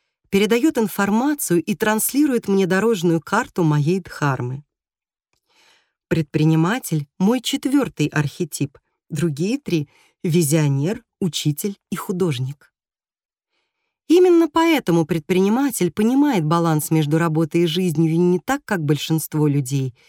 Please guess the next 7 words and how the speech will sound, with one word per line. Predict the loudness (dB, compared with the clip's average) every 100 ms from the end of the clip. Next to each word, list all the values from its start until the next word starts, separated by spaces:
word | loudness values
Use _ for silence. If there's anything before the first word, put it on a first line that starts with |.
| _ _
и | -6
часто | -4 -2 0 -2 -2
работает | 0 2 0 0 -4
сезонами. | -4 -6 -4 -4 -4 -6 -10 -14 _ _ _ _ _ _ _ _ _ _ _ _ _ _ 2
Мой | 4 4
совет | 2 0 0 0
предпринимателям — | -6 -2 2 2 2 0 -2 -2 -2